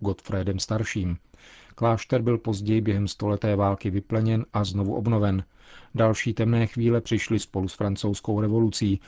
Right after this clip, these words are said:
když roku sedmnáct set devadesát jedna byli benediktíni z části deportováni na ostrov Jersey nebo uvězněni.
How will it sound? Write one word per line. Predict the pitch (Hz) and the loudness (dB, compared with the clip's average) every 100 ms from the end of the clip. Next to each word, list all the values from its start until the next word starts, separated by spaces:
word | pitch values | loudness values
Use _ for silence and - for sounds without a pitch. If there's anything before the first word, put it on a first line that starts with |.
| - - - | -20 -20 -2
když | 120 - | 0 0
roku | 123 - 123 | -2 -2 -4
sedmnáct | 123 117 113 110 | 0 0 0 0
set | - | -2
devadesát | 107 104 104 113 107 117 | 0 0 0 0 0 0
jedna | 107 101 | 0 -2
byli | 92 95 | 0 -2
benediktíni | 92 98 101 98 - 101 104 | 0 0 0 -2 -2 0 0
z | - | -2
části | - 101 - 107 | -2 -2 -2 -4
deportováni | 98 104 110 107 107 107 104 | -4 -2 -2 0 2 2 2
na | 98 | 0
ostrov | 113 104 - 101 90 | 0 -6 -4 -4 -2
Jersey | 107 101 - 117 113 - - - _ | -2 -2 0 0 0 -2 -20 -20 _
nebo | 127 127 131 | 0 2 2
uvězněni. | 110 104 98 101 95 90 | 2 2 2 0 0 -4